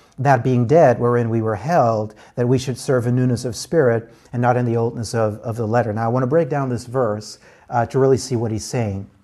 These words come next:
And, uh, again, uh, this may be radical for you because a lot of us have been taught, "No, no, we, we still gotta perform to keep the law to be right with God." Watch,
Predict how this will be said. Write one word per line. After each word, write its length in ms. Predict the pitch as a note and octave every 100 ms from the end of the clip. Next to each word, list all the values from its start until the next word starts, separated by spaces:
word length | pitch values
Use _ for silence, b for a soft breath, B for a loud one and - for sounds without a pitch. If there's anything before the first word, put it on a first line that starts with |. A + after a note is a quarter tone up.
| _ _ _ _ _ _ - b b _
And, 420 | B2 A#2 A2 G#2+ G#2+
uh, 280 | G#2+ A2 A#2+
again, 560 | A#2 C#3+ B2 A2+ A2 b b b -
uh, 720 | A2+ A2 G#2+ G2+ G2 A#2 B2+ - - -
this 360 | B2 A#2+ A#2+ -
may 160 | B2+ A#2
be 300 | A2 G#2+ G#2
radical 800 | G#2 B2+ C3 B2 G#2+ G#2 G#2+ b b
for 300 | _ - C3+
you 300 | A#2+ G#2 F#2+ F#2
because 320 | G#2+ A2 G#2+
a 40 |
lot 200 | G#2 A2+
of 100 | A2
us 140 | G#2 G#2+
have 160 | G2+
been 140 | G#2+ G2
taught, 440 | D3 C#3+ G2 -
"No, 180 | B2+ A2
no, 140 | B2+
we, 220 | A#2 B2+ C3
we 60 | D3
still 180 | B3
gotta 280 | G3 A2 B2 b b b -
perform 360 | A2+ B2+ A#2
to 80 | G2+
keep 220 | - A#2
the 100 | G2+
law 460 | F#2 E3+ G2 G2+ A2 b b b
to 80 | -
be 120 | A2
right 260 | G#2+ G#2+ A2
with 220 | G#2+ F#2+
God." 480 | C3 D3+ G2 A2 A2 _ - _ _ _ _ _ _ _ _ _ _ _
Watch, 220 | A2 -